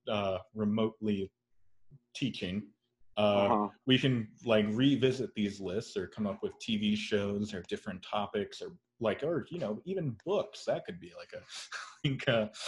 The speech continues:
Speaker 1: a connection to the subject we teach. Um,
Speaker 2: Mm-hmm.
Speaker 1: so, yeah.
Speaker 2: Yeah, but it was fun. I thought, I, I just, like I said, I thought we were doing, like, bracket stuff where, like, we were gonna try to eliminate all of them and then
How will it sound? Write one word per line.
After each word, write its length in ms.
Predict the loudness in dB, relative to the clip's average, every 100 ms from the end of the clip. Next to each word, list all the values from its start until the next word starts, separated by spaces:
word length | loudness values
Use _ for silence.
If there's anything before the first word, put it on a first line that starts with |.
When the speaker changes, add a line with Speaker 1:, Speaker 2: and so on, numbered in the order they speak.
| -10 -14 -8 2 4
Speaker 1:
a 60 |
connection 680 | 4 4 4 2 0 -4 -2
to 120 | 0
the 100 | 0
subject 540 | -2 0 0 0 -4 -6
we 100 | -10
teach. 320 | -8 -8 -10 _ -20 -16 -4
Um, 340 | -2 0 0
Speaker 2:
Mm-hmm. 380 | 2 6 8 6 4 -8 _ _ _ -20 -20 -20 _ _ -20 -20 -20 -20 -20 -20 -20 _
Speaker 1:
so, 180 | -8 -4
yeah. 280 | -2 -2 -4 _ _ _ _ -20 -20 -20 -20 -4 0 6
Speaker 2:
Yeah, 160 | 8 10
but 120 | 8 8
it 60 | 8
was 180 | 8 8
fun. 240 | 6 6 -2 -18 _ _ 6
I 120 | 8
thought, 320 | 10 10 8 4
I, 140 | 2 4
I 100 | 2
just, 240 | 2 -2 -2
like 140 | 2
I 80 | 2
said, 260 | 2 2 2
I 100 | 2
thought 260 | 4 4
we 120 | 2
were 100 | -2
doing, 260 | 0 0 0
like, 220 | -2 0
bracket 420 | 4 4 2 -4
stuff 280 | 0 2 2 2
where, 160 | 4 4
like, 260 | 4 0 -6 _ -20 -20 2
we 120 | 6
were 100 | 8
gonna 180 | 8 6
try 220 | 6 8
to 80 | 10
eliminate 600 | 10 10 8 8 6 4
all 280 | 6 8 10
of 140 | 8 6
them 220 | 4 4
and 120 | 2
then 120 | 0